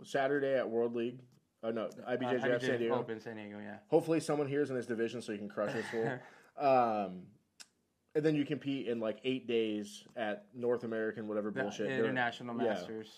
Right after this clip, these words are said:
Speaker 2: Yeah.
Speaker 1: I B J J F as well.
Speaker 2: I B J J F as
Speaker 1: So
Speaker 2: well.
Speaker 1: that's, like, another nine days for this camp, this camp, this weight cut. This
Speaker 2: And, yeah, and so this one's been different because, um, I competed two weeks ago at World League. So I, I started training for that.
Speaker 1: And then I B J J F before
Speaker 2: And
Speaker 1: that.
Speaker 2: then,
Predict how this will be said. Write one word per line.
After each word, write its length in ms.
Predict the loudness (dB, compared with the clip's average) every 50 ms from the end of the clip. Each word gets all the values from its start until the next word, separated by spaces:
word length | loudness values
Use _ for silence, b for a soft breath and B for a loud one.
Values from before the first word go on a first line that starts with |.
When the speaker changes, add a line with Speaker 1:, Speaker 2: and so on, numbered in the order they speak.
| -20 -20 -16
Speaker 2:
Yeah. 100 | -16 -8 -2
Speaker 1:
I 100 | -2 0
B 60 | 0
J 160 | 0 -2 -2
J 140 | 0 0 -2
F 100 | -2 -2
as 100 | -4 -2
well. 120 | 0 0
Speaker 2:
I 20 | 0
B 100 | 0 -2
J 120 | -6 -8 -6
J 100 | -6 -6
F 40 | 0
as 60 | 4
Speaker 1:
So 120 | 6 6
Speaker 2:
well. 60 | 6 6
Speaker 1:
that's, 240 | 6 4 2 4 2
like, 240 | 2 2 2 0 -2
another 280 | -2 0 2 2 2
nine 340 | 0 0 -2 -2 -2 -2 0
days 400 | 0 0 0 0 -2 -4 -6 -10
for 160 | -4 -4 -2
this 180 | -2 -2 -4 -4 -6
camp, 300 | -8 -6 -6 -6 -6 -8 -8 -6
this 160 | -6 -6 -6
camp, 320 | -4 -4 -4 -4 -4 -4 -4
this 180 | -4 -4 -2
weight 220 | -2 -4 -4 -2 -2
cut. 200 | -2 -2 -2 0
This 100 | 2 2
Speaker 2:
And, 180 | 2 4 8
yeah, 160 | 10 12 12 12
and 100 | 10 8
so 100 | 6 4
this 260 | 6 8 6 6 6
one's 200 | 4 2 2 4
been 200 | 4 2 2 2 0 2
different 340 | 2 2 2 2 0 0
because, 460 | 0 0 2 4 6 6 6 4 0 -8 -16 _ -2
um, 300 | 4 6 6 6 4 2 -2
I 120 | -4 -4
competed 480 | -4 -6 -6 -4 -4 -2 -2 -2 -2 -4
two 120 | -4 -4
weeks 220 | -4 -4 -6 -6
ago 240 | -6 -2 0 2 4
at 160 | 4 2 2
World 240 | 2 0 0 0 0
League. 220 | -2 -4 -6 -6 -2
So 120 | 4 4
I, 140 | 6 6 4 2 -2
I 60 | -4
started 500 | -2 8 12 12 12 12 10 6 -2 -6
training 300 | -4 -2 -2 0 -2 -2
for 120 | -4 0
that. 340 | 2 4 4 4 2 0 b b b b
Speaker 1:
And 80 | 0 2
then 80 | 2 2
I 100 | 2 2
B 80 | 0
J 160 | 0 0 0
J 120 | 0 0 -2
F 100 | -2 -4
before 220 | -6 -4 -2 0
Speaker 2:
And 100 | 0 2
Speaker 1:
that. 60 | 4
Speaker 2:
then, 340 | 6 8 8 6 6 2 -2